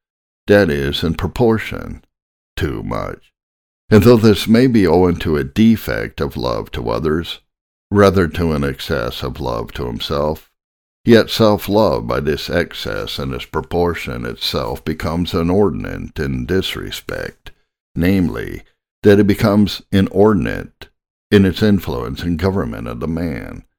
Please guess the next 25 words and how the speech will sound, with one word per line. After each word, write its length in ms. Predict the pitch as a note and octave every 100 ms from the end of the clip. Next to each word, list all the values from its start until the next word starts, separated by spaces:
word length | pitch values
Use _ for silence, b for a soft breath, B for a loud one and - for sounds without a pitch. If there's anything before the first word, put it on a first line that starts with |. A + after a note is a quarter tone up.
| _ A#2+
For 80 |
though 140 | A#2+ B2
the 80 | G2
principle 500 | B2+ D3+ C#3+ A#2 G#2
of 80 |
self-love 680 | - F#2+ E2+ E2 D#2 C2+ C#2+
in 120 | E2+ E2+
itself 440 | C#2 - B1+ B1+
considered 580 | - C2+ - D2 F2 F2
is 240 | F2+ -
not 260 | F2+ F#2 F2+
at 140 | D#2
all 200 | D2 C#2+
greater 540 | D2+ D#2 E2 A#1 A#1 C#2
than 240 | D2+ E2
if 180 | D#2+ -
there 220 | E2 D#2+
is 160 | D#2+ -
a 80 |
due 220 | C#2+ F2 D#2
proportion 640 | - D2 E2 E2 - C2
of 60 | C2+
love 400 | D#2 D2 C2+ -
to 100 | C2
God 640 | D#2 F#2 D2 G1+ - -